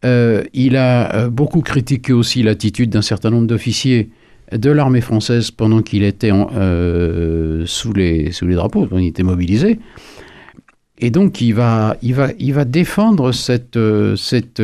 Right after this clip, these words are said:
idée que, euh, ben, à partir du moment où, euh, la France est attaquée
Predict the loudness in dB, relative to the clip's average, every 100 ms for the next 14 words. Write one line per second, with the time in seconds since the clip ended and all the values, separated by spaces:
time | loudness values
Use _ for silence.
0 | -2 0 -2 2 2 0 -4 _ _ _
1 | -2 2 2 2 2 0 0 0 0 -2
2 | -2 0 2 2 4 2 2 0 -4 -4
3 | -4 -2 0 2 0 -2 -4 -4 -4 -8
4 | -4 -4 -4 -2 0 0